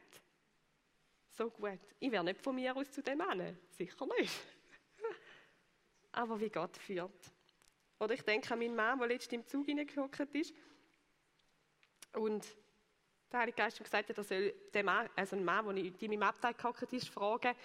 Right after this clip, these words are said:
ähm, über irgendetwas mit seiner Frau, glaub ich, sei. Und dann hat er, ist er dann dem nach, der ist dann schon ausgestiegen, ist dem nach und hat dann mit dieser Frau,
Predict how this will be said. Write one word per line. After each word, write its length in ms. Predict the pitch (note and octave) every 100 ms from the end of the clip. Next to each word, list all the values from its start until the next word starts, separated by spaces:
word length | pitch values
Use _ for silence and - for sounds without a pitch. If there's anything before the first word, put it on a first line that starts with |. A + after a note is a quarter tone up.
| - - -
ähm, 360 | G#3 G#3 G#3+ G#3 - - _ -
über 520 | G#3+ G#3 G3 F#3+ F#3
irgendetwas 460 | G3+ A3+ G#3+ G#3 G3+
mit 160 | G#3
seiner 280 | - G#3+ F#3+
Frau, 360 | F#3 E3 F#3+ E4+
glaub 220 | D#4 D#4+
ich, 80 | -
sei. 160 | D#4 D#4 G#4+ - - - - _
Und 220 | A3 G#3+
dann 120 | B3 A3
hat 160 | G3+ G3 - -
er, 140 | F#3
ist 140 | F3+ G#3
er 60 |
dann 200 | F#3+ F#3+
dem 200 | F#3+ F#3
nach, 280 | F#3+ F3+ G#4
der 120 | A#3
ist 120 | G3+ G#3
dann 80 |
schon 120 | G3+ C4+
ausgestiegen, 380 | - - F4
ist 120 | A3+ F3+
dem 140 | F3+
nach 240 | F#3+ D#4
und 100 | E4+
hat 160 | F#3+ F#3
dann 120 | G3
mit 200 | G3 G3
dieser 180 | E3+ F3+
Frau, 400 | F3+ G3+ A3